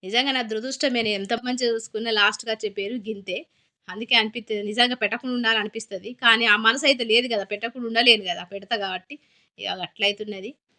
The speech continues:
ఇక మనసుకైతే మస్తు బాధ అనిపించింది మా అత్త అన్న మాటలు వింటే. ఆ, "నేను పని మనిషికని అధ్వానాలు చూసుకున్నది నీ జీవితంలో నీ ఇంటికి రాను, నీ, నీ పెళ్ళాం అట్లున్నది" అని చెప్పి అనుడితో నాకు మస్తు బాధ అనిపించింది. ఇట్లా మా అత్త అన్నది అన్న విషయం చెప్పుకోవడానికి కూడా ఒక్క పురుగు లేరు నాకు. ఇగో గిట్లయితున్నది జీవితం.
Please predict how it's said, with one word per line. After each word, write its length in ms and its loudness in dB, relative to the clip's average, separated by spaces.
ఇక 240 -10
మనసుకైతే 560 -4
మస్తు 260 -8
బాధ 180 -2
అనిపించింది 520 -8
మా 140 -8
అత్త 240 -6
అన్న 120 -4
మాటలు 340 -6
వింటే. 320 -12
ఆ, 240 -14
"నేను 120 -10
పని 200 -8
మనిషికని 360 -6
అధ్వానాలు 400 -4
చూసుకున్నది 460 -8
నీ 240 -6
జీవితంలో 520 -2
నీ 120 -6
ఇంటికి 280 -6
రాను, 300 -6
నీ, 180 -8
నీ 180 -12
పెళ్ళాం 380 -10
అట్లున్నది" 460 -6
అని 160 -8
చెప్పి 200 -10
అనుడితో 320 -12
నాకు 180 -14
మస్తు 260 -14
బాధ 180 -4
అనిపించింది. 500 -10
ఇట్లా 160 -4
మా 140 -2
అత్త 240 0
అన్నది 400 2
అన్న 300 0
విషయం 340 0
చెప్పుకోవడానికి 420 -2
కూడా 120 -2
ఒక్క 180 -8
పురుగు 260 -4
లేరు 220 0
నాకు. 400 -8
ఇగో 80 -8
గిట్లయితున్నది 760 -4
జీవితం. 460 -4